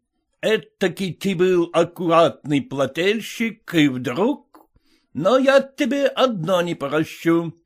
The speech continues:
Взял ты у меня десять кусков бархату и сейчас же продал его своему соседу с уступкой. Это захват. Так честная коммерция не ведётся. Значит, ты приготовлялся к банкротству".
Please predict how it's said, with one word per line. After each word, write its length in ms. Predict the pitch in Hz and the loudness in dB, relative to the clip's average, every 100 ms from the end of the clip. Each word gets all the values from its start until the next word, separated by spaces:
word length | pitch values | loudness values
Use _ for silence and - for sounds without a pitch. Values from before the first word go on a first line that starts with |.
| _ _ _ - | _ _ _ -14
Взял 520 | 151 127 185 190 156 | -10 0 2 4 2
ты 180 | 160 170 | 2 0
у 40 | |
меня 260 | 170 175 160 | 0 -2 0
десять 480 | 147 185 165 156 - | 2 0 0 -6 -4
кусков 480 | 165 160 165 160 123 | -4 -2 0 0 0
бархату 800 | 143 135 135 - 202 269 285 254 | 4 4 4 -2 -6 -4 -6 -6
и 140 | 190 190 | -8 -8
сейчас 520 | 185 147 175 214 214 | -8 -4 0 0 -2
же 160 | 214 247 | -6 -6
продал 680 | 196 165 165 185 214 220 | -4 -2 0 2 2 2
его 300 | 196 180 214 | -4 -4 -4
своему 500 | - 127 180 180 214 | -4 -6 -6 -6 -8
соседу 680 | - 208 208 285 254 151 143 | -8 -8 -6 -2 -2 0 -6
с 100 | - | -6
уступкой. 920 | 165 165 - 302 - - 127 123 127 _ _ _ | -8 -10 -6 -2 -2 -6 -8 -8 -10 _ _ _
Это 480 | 143 156 156 - 180 | -2 -2 -4 -4 -4
захват. 760 | - 170 - 214 247 - _ _ _ _ _ - | -2 -4 -2 0 0 0 _ _ _ _ _ 2
Так 280 | 185 214 - _ | 4 4 -2 _
честная 640 | 196 202 - 202 220 214 | -4 -4 -6 -4 -2 -2
коммерция 920 | 208 202 190 202 165 - - 196 196 | -2 -4 0 0 -2 -8 -4 0 0
не 160 | 190 190 | -2 -2
ведётся. 760 | 190 190 254 - - 139 143 - _ _ | -2 0 -2 -2 -6 -4 -4 -10 _ _
Значит, 640 | 117 123 180 139 202 180 - | -10 -2 -2 -2 -6 -8 -6
ты 240 | 214 214 | -4 -4
приготовлялся 1040 | - 156 190 185 - 208 254 262 143 - 135 | -6 -6 -4 -2 0 0 2 2 0 -4 -6
к 80 | |
банкротству". 960 | 127 147 123 185 - - - 131 135 | -4 -4 -4 -2 -2 -4 -10 -8 -8